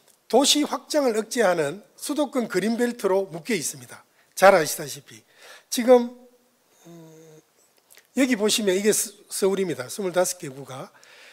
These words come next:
이 서울의 주변이 전부 그린벨트로 묶어놨습니다. 이 그린벨트가 서울 전체 면적의 한 이십오 프로 정도 됩니다. 현재. 그래서 서울은 현재 새로운 미래 산업의 수요를 감당할 개발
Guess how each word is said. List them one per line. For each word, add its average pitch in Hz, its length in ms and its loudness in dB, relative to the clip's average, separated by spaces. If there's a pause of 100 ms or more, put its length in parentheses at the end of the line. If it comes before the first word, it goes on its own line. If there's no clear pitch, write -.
(100)
이 269 120 2
서울의 285 460 4
주변이 269 760 2
전부 254 320 4
그린벨트로 214 580 2
묶어놨습니다. 165 680 -8
이 247 60 -2
그린벨트가 226 920 2 (280)
서울 226 360 2
전체 247 400 2
면적의 170 420 -2
한 160 140 -2
이십오 160 460 0
프로 185 200 -4
정도 131 300 -12
됩니다. 113 420 -20 (920)
현재. 127 300 -20
그래서 233 580 2 (320)
서울은 294 460 2
현재 214 580 4 (300)
새로운 320 600 2
미래 185 260 2
산업의 262 640 2
수요를 247 460 0
감당할 208 720 2
개발 247 480 4